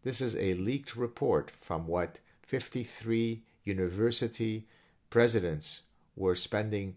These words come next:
taxpayer money doing, along with all of their cadre, all of their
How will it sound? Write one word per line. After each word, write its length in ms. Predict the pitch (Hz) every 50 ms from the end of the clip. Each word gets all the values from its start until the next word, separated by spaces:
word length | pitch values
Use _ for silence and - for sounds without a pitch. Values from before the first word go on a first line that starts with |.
| -
taxpayer 560 | - - 101 101 101 - - - 101 95 92 90
money 260 | 92 92 92 92 87
doing, 440 | 85 85 104 104 95 78 - - - - -
along 380 | 80 87 87 90 92 90 85
with 140 | 80 80 80
all 300 | - - 95 95 101 104
of 140 | 104 95 92
their 140 | 98 92 92
cadre, 480 | 92 - - 104 104 104 98 - - - - _ _ _ _ _ _ _ _ _ _ -
all 240 | 98 101 101 101 101
of 160 | 95 90 90
their 340 | 95 92 90 87 82 80